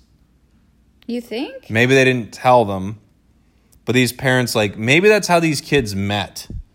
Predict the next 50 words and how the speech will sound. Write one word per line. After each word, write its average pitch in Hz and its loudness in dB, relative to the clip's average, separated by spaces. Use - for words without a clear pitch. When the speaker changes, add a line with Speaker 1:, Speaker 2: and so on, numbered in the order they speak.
Speaker 2:
was 107 -4
almost 107 -2
like 101 -2
they 104 0
were 107 -2
kind 117 -4
of 113 -4
around 113 -2
each 104 -10
other. 101 -6
It's 95 -10
like, 98 -10
"Oh, 349 -6
yeah, 330 -12
we're 320 -14
going 262 -4
over 262 -8
to 262 -10
this 285 -10
person's 202 -4
house." 113 0
And 113 -6
they, 127 0
they 131 6
don't 170 4
even 147 0
realize 123 4
right 104 0
now 98 -4
that 104 -6
they've 113 0
been 113 0
in 107 -2
a 104 -2
relationship 101 -4
way 110 2
longer 95 -4
than 104 -4
these 101 -4
kids 101 -6
have. 73 -10
And 185 -4
also, 208 2
a 160 4
relationship 185 0
when 170 -4
two 175 -6
people 175 -4
are 127 0
fourteen, 135 -4